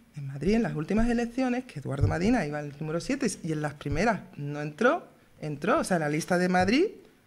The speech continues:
entró Eduardo Madina, o sea, que subió la lista de Pedro, que si nos ponemos a mirar, no sería Pedro que perdería, lo que perdimos en territorios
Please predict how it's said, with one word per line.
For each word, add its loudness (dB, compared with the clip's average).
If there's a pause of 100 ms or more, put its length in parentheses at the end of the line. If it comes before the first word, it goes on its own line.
(320)
entró 2
Eduardo 4
Madina, 2
o -4
sea, -8
que -4
subió -2
la 2
lista -2
de 0
Pedro, -2
que -2
si -6
nos -6
ponemos -4
a -2
mirar, 0 (300)
no 0
sería 2
Pedro 2
que 2
perdería, 2
lo -2
que -2
perdimos 0
en 4
territorios 0